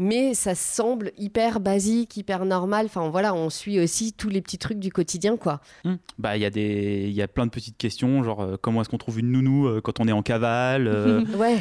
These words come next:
Speaker 2: que, comment ça se passe, euh, avec les grands-parents, euh, la première fois qu'ils rencontrent, euh, bah, euh,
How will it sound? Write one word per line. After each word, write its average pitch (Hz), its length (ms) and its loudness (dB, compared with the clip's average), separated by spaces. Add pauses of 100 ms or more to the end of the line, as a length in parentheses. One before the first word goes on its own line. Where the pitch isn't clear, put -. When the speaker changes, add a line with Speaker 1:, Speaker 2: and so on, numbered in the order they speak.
Speaker 2:
que, 117 260 2
comment 127 320 2
ça 123 140 -2
se - 80 -6
passe, 123 300 0
euh, 107 180 2
avec 107 240 -2
les 110 160 0
grands-parents, 110 640 0
euh, 104 60 2
la 98 100 2
première 104 260 -2
fois 113 140 -4
qu'ils - 160 -4
rencontrent, 101 400 0
euh, 95 180 0
bah, 92 200 0
euh, 92 240 -2